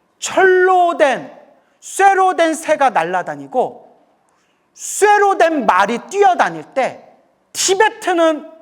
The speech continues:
무너지리라. 그리고 티베트는 무너지되 티베트의 소중한 가르침, 티베트 불교의 가르침은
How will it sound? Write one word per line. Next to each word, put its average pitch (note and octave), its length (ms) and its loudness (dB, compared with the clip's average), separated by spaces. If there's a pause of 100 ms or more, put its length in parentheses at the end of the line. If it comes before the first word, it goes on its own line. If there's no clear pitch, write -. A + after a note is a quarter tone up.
(540)
무너지리라. E3+ 760 -2 (1160)
그리고 A3 540 -2 (280)
티베트는 F4 800 0
무너지되 F3+ 800 -6 (340)
티베트의 D#4 880 0
소중한 D#4 600 -2
가르침, D#3+ 560 -10 (360)
티베트 F4+ 540 -2
불교의 G#3 460 -6
가르침은 G3 680 -6